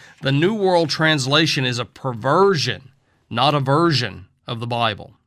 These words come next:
Jehovah's Witnesses believe that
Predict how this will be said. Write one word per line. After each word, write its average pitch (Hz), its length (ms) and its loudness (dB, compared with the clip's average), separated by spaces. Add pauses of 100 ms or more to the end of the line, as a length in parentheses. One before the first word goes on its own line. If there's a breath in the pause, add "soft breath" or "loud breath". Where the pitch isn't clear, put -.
(840 soft breath)
Jehovah's 139 460 0
Witnesses 147 420 -2
believe 147 380 -2
that 117 160 -4